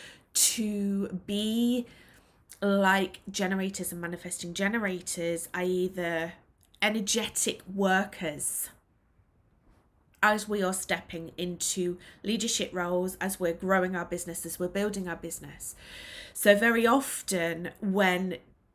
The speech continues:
m-, my clients definitely, you know, if they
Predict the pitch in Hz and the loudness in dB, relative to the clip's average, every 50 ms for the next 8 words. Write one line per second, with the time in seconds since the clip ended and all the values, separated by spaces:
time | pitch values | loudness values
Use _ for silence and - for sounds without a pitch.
0 | _ _ _ _ _ _ - 202 208 202 196 190 - - 208 208 202 214 220 226 | _ _ _ _ _ _ -6 -2 2 2 2 2 2 0 -4 -2 0 2 4 4
1 | 233 254 247 226 226 196 190 185 185 180 180 175 - - - - - - 196 214 | 4 4 2 0 -2 -2 0 0 -2 -2 -4 -6 -6 -4 -4 -4 -4 -4 -2 0
2 | 208 220 - - 220 - 196 190 190 185 180 - - - 214 208 190 180 180 - | 0 -2 -2 -6 -6 -2 0 0 0 0 0 -4 -8 -6 -2 0 0 0 0 0
3 | - 196 | 0 -2